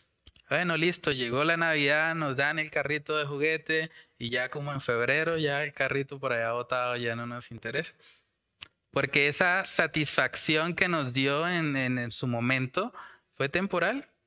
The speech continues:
Y ya eventualmente en marzo ya el, ni nos acordamos más del carrito, ¿sí? Y pasa con cada etapa incluso de nuestras vidas.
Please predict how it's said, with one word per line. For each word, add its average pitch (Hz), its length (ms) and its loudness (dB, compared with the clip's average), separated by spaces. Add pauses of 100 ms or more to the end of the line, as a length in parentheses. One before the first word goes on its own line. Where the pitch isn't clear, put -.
(520)
Y 131 100 -4
ya 135 420 4
eventualmente 151 720 2
en 156 140 2
marzo 156 760 0
ya 135 480 2
el, 131 380 -2
ni 135 280 -2
nos 127 160 0
acordamos 135 800 0 (340)
más 127 300 0
del 131 160 2
carrito, 131 760 -2
¿sí? 123 320 -2 (300)
Y 127 80 0
pasa 151 400 2
con 147 200 0
cada 170 560 2
etapa 156 520 0
incluso 165 420 0
de 175 80 2
nuestras 131 440 0
vidas. 208 420 0